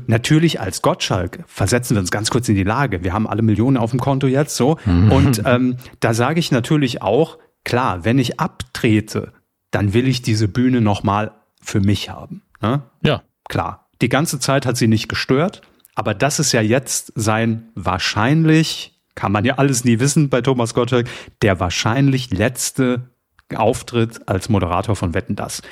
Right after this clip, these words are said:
Speaker 1: Da entstehen Fotos, da entstehen Videos, da entstehen Pressebilder für die Ewigkeit. Das war sein Abschied, ne?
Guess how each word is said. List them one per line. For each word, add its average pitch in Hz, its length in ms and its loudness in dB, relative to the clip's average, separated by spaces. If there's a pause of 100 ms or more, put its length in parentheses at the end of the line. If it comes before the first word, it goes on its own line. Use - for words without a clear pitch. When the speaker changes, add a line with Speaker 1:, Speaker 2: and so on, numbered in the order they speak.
(200)
Speaker 1:
Da 90 100 -2
entstehen 90 440 -4
Fotos, 131 640 0
da 95 80 -4
entstehen 90 500 -8
Videos, 127 680 2
da - 120 -6
entstehen 90 460 -2
Pressebilder 120 640 0
für 117 120 -4
die 101 160 -2
Ewigkeit. 127 640 0
Das 117 220 -4
war 104 160 0
sein 95 180 0
Abschied, 135 580 -2
ne? 180 160 0